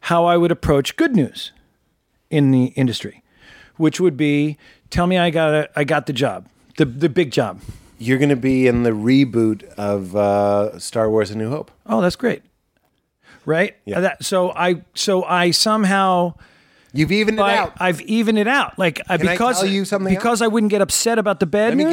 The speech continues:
Speaker 2: give you th-, something else. But you're not gonna be in the reboot of Return of the Jedi.
Speaker 1: Okay.
Speaker 2: I knew it. You salty dog.
Speaker 1: So, so all of a sudden, the way I was able to survive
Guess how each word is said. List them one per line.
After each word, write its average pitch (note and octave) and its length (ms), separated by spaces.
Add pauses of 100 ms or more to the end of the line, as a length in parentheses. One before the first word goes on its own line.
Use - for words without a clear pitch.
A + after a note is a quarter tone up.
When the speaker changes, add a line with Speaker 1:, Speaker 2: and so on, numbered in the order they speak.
Speaker 2:
give G3+ 60
you G3 80
th-, G#3 180
something F3+ 240
else. F#3+ 220 (440)
But B2+ 340
you're A#2+ 200
not B2 320
gonna A2+ 180
be G#2 240
in G2+ 100
the G2 80
reboot F2+ 520
of E2 360
Return D#2+ 300
of C#2+ 60
the C2+ 80
Jedi. - 220 (200)
Speaker 1:
Okay. F3+ 220 (1000)
Speaker 2:
I G#2 160
knew F#2 320
it. - 240 (540)
You G3 160
salty - 420
dog. A#3+ 340
Speaker 1:
So, A3+ 480 (480)
so G#3 460 (240)
all G#3+ 160
of A#3 100
a A#3+ 40
sudden, G3+ 560 (220)
the E3 320
way F#3+ 300
I F3+ 160
was E3 260
able F3 220
to F3 280
survive D#3 1000